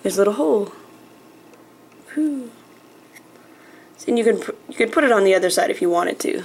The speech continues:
That's totally up to you. And it comes with another coin. But what makes this coin much cooler than our previous coin, it has a bigger stand.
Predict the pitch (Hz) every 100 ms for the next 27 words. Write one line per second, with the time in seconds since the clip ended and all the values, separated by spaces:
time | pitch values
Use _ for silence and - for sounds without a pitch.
0 | - 202 180 - - 233 202 180 - -
1 | - - - - - - - - - -
2 | - - - - - - - - - -
3 | - - - - - - - - - -
4 | - - - - - - - - - -
5 | - - - - - - - - - -
6 | 262 311 330 220 214 220 220 240 240 220
7 | 254 233 202 202 302 - - - - -
8 | - - - - - - - - - 311
9 | 233 311 254 - 214 214 208 214 269 -
10 | 233 202 202 254 415 - - 226 202 190
11 | 190 185 175 - 294 226 190 - 190 -
12 | 208 - - - - - - - - -
13 | - - - - - - - - - -
14 | - - - - - - - 214 196 185
15 | 180 - - 202 - 202 359 - - -